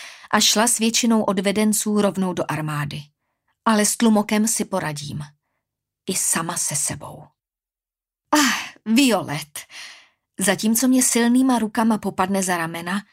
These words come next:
hnědýma očima si mě ustaraně prohlíží. "Ahoj, Miro."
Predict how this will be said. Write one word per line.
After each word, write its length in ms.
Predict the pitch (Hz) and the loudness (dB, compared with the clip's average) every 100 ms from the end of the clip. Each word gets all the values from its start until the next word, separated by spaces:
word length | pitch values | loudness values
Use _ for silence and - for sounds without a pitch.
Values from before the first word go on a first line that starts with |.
| _ _ - | _ _ -6
hnědýma 560 | 180 202 190 202 208 - | 0 2 2 2 2 0
očima 420 | 202 - 202 202 | -2 0 0 0
si 200 | - 190 | 0 -2
mě 180 | 185 180 | -2 -4
ustaraně 600 | - - 202 190 185 190 | -4 -4 -2 -2 -2 -4
prohlíží. 720 | 180 160 160 156 139 143 147 _ _ _ _ _ _ _ _ _ _ | -6 -8 -8 -6 -6 -8 -12 _ _ _ _ _ _ _ _ _ _
"Ahoj, 380 | - 208 214 208 | -6 -2 0 2
Miro." 320 | 202 214 190 | 2 2 0